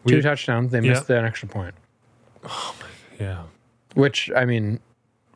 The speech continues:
Speaker 2: in the big scope of the game, didn't really matter, but it's frustrating missing extra points.
Speaker 1: But it's just, yeah, it is. But the thing is, like, you, you mentioned earlier, like, thirty po-,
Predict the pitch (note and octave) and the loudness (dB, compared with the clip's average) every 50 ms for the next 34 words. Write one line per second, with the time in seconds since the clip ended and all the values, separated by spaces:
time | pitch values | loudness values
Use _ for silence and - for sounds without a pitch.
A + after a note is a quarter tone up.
0 | _ _ _ _ _ _ _ _ _ _ _ - - B2+ B2 A#2+ G#2+ A2 G#2+ G#2 | _ _ _ _ _ _ _ _ _ _ _ -2 0 2 2 2 2 0 0 -2
1 | - - - - G#2+ G#2 A2 A2 G#2+ G2 G2 G2 F#2+ F#2 F#2 F#2 G2 F#2 F#2+ G2 | -2 -4 -2 -2 0 0 0 0 -2 -2 -2 -2 -2 -2 -4 -4 -6 -6 -6 -6
2 | F#2+ F#2+ F#2+ F#2 F2+ F2+ F2+ F2+ G2 A2+ A2+ G#2 G2 F#2 F#2 F#2+ F#2+ - - - | -6 -4 -4 -6 -6 -6 -6 -2 0 0 0 0 -2 -2 -4 -4 -6 -6 -4 -4
3 | G2 F#2 - - - F2+ E2+ E2+ F2 F2 F2+ F#2 - G2 F#2+ E2+ F#2+ G2 - - | -4 -4 -4 -4 -6 -8 -10 -10 -10 -10 -10 -10 -10 -10 -10 -10 -10 -10 -12 -12
4 | - G2 F#2 G2+ A2+ A#2 - - _ - - D#3 D#3 - F#3+ E3 C3+ G#3+ G#3 G3 | -10 -8 -8 -8 -8 -8 -10 -14 _ -4 -2 0 0 2 2 0 0 -2 -4 -4
5 | F#3 C3+ F#2+ - - A#2 A#2 A2 G2+ G#2 G2 G2 F#2+ F#2 - - - C3+ C#3 D3 | -2 -4 -4 -2 0 0 2 2 2 0 0 -2 -2 -2 -4 -2 0 0 2 2
6 | C#3+ - E3+ D#3+ E3 D#3+ C3+ A#2 B2 A#2 - - C#3+ C3+ C#3 D3 D#3+ D3 C#3+ C3 | 2 2 2 2 4 2 2 2 0 -2 -2 0 0 2 2 2 0 0 2 2
7 | C3 C3 B2+ - C3 A#2+ A#2 A#2+ A#2+ A#2 A2 G#2 G#2+ - - C3 A#2+ B2 C3+ B2 | 2 0 0 -2 0 0 2 2 2 2 2 0 0 0 0 -2 0 0 -2 -4
8 | - - - | -4 -6 -12